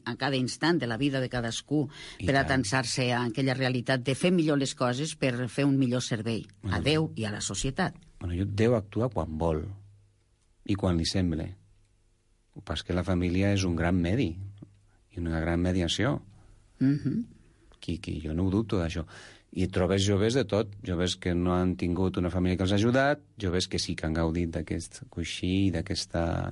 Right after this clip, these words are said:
Speaker 2: d'aquesta gràcia també, d'una família que els ha educat i que els ha acompanyat, no?, a, a la fe i, i al, i al seguiment de Jesús.
Speaker 1: Per poder participar en totes les activitats que feu, per tant, aquí podríem fer una crida,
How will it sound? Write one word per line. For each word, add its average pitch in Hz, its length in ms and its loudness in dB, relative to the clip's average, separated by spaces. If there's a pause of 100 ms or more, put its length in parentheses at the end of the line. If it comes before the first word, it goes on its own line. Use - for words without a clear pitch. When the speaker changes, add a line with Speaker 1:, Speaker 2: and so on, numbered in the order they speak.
(100)
Speaker 2:
d'aquesta 85 580 -6
gràcia 85 480 0
també, 87 380 0
d'una 85 420 -2
família 85 380 -2
que 87 100 -8
els 82 100 -2
ha 87 60 0
educat 101 480 0 (640)
i 92 80 -6
que 90 100 -2
els 82 180 0
ha 85 220 2
acompanyat, 95 720 2
no?, 85 180 -2
a, 87 120 -2 (580)
a - 80 -8
la 76 80 -6
fe 87 240 -4 (160)
i, 85 320 -4 (600)
i 82 180 0
al, 78 260 0
i 78 80 -2
al 76 80 -4
seguiment 78 320 -4
de 76 60 -6
Jesús. 90 520 -6
Speaker 1:
Per 160 200 2
poder 156 320 4
participar 196 560 0
en 156 80 4
totes 151 280 -2
les 139 140 -4
activitats 131 560 0
que 117 140 -2
feu, 131 340 2
per 113 140 -6
tant, 127 320 2 (260)
aquí 127 380 -2
podríem 120 500 -2
fer 127 240 2
una 113 240 0
crida, 151 460 4